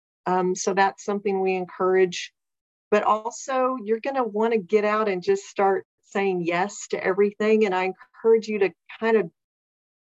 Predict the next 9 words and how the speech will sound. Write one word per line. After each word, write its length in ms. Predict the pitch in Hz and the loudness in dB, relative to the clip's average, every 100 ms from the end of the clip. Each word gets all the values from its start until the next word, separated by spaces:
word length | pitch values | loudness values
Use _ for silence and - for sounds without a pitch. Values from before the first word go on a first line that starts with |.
| _ | _
pull 180 | 247 247 | -2 0
back 380 | 214 196 208 214 | 2 2 0 -2
a 60 | 220 | -2
little 280 | 226 233 | 0 0
bit 360 | 214 226 226 226 | 2 2 0 -4
and 320 | 190 185 180 - _ - | -6 -4 -6 -10 _ -8
pace 380 | - 214 220 - | 2 2 2 2
yourself. 720 | 220 - 208 208 214 226 226 _ _ _ _ | 0 2 2 4 2 -2 -6 _ _ _ _
And 160 | 190 | -2